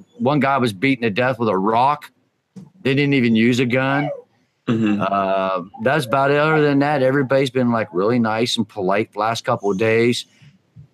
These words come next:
Speaker 1: It's just, it's odd because you usually don't see that. You know, everybody's always rude or me, myself, and I, and, you know, get out of my way. It's been actually nice the last couple of days.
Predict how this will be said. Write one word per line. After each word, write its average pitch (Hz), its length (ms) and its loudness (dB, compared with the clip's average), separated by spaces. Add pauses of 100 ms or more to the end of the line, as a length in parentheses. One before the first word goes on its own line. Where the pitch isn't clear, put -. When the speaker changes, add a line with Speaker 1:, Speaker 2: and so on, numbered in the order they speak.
(120)
Speaker 1:
It's 104 200 -2
just, 117 460 0
it's 123 240 0
odd 139 320 0
because 113 300 -2
you 131 80 2
usually 139 240 0
don't 135 180 0
see 156 240 0
that. 71 400 -4
You 98 140 -8
know, 95 80 -6
everybody's 120 400 0
always 117 260 0
rude 113 320 0
or 95 480 0
me, 113 160 0
myself, 113 560 -2
and 98 140 -2
I, 107 240 0
and, 92 280 -4 (140)
you 98 80 -4
know, 95 140 0
get - 200 -4
out 110 140 -4
of 107 60 -2
my 95 100 2
way. 98 420 0 (340)
It's - 140 -20
been 185 140 2
actually 220 300 0
nice 190 260 0
the - 80 -4
last 85 160 -4
couple 82 240 -6
of 76 60 -4
days. 73 340 -4